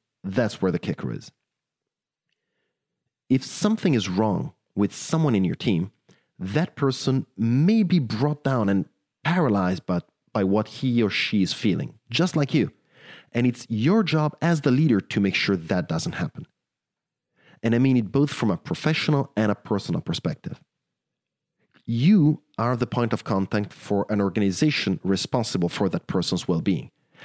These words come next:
And that is someone you see every day. You're in a position where you can and should do something. That's why I say it's your job as the leader. So, the first step,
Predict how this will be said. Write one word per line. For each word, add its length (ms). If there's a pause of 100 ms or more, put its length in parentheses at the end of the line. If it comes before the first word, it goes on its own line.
(220)
And 280
that 220
is 120
someone 420
you 80
see 340
every 280
day. 260 (1160)
You're 320
in 60
a 40
position 520
where 120
you 160
can 380
and 200
should 380
do 80
something. 480 (380)
That's 320
why 320
I 160
say 240
it's 200
your 220
job 260
as 100
the 100
leader. 320 (1500)
So, 320 (500)
the 140
first 240
step, 340